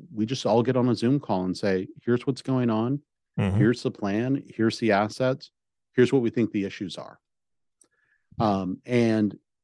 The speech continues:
Speaker 1: that is an excellent way of improving the outcomes. And that's really what we're about, is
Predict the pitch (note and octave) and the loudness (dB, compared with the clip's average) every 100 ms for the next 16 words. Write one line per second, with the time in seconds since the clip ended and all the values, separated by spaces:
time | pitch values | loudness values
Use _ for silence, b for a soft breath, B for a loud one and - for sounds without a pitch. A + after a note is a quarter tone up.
0 | _ _ _ _ _ _ _ _ _ _ | _ _ _ _ _ _ _ _ _ _
1 | A#2+ C3 C#3 C#3+ - - C#3+ F3+ C#3+ G#2+ | -2 2 4 2 -2 -2 -2 0 -2 -2
2 | F2 D#2 - - _ _ _ - G#2+ G2 | -6 -14 -16 -20 _ _ _ 0 2 2
3 | F#2 E2 - G#2+ F#2+ - - D#3 F3 E3+ | 0 -4 -6 -2 -2 -2 -4 2 4 4
4 | A#2+ G2 F2+ - G#2 G#2+ - G2 - - | 4 0 -2 -8 -6 -6 -4 -4 -6 -14
5 | - - G#2+ B2+ B2+ B2 C#3 D#3 C#3 A#2+ | -18 -16 -4 -2 -2 0 4 6 6 4
6 | G#2 F#2 E2 D2+ - E2 | 2 0 -2 -8 -14 -18